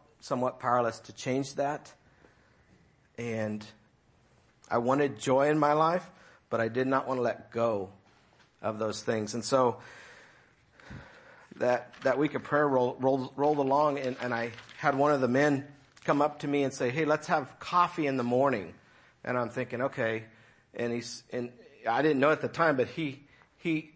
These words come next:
told me when I first met you, or when I, when we first started talking, he said, "I knew that, that there was, there was something not right there with you and the Lord." And he said, "I just, he just, I knew it." So he, he had invited me to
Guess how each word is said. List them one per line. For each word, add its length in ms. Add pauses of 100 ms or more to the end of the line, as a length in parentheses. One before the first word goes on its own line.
told 200
me 280
when 140
I 80
first 280
met 300
you, 160
or 160
when 120
I, 80 (140)
when 140
we 60
first 200
started 280
talking, 300
he 60
said, 180
"I 120
knew 340 (320)
that, 320
that 320
there 140
was, 340
there 120
was 120
something 500 (140)
not 240
right 220 (100)
there 300 (420)
with 220
you 100
and 100
the 80
Lord." 320
And 200 (100)
he 60
said, 180
"I 80
just, 260 (600)
he 80
just, 120
I 120
knew 120
it." 160
So 160
he, 80
he 140
had 100
invited 320
me 100
to 120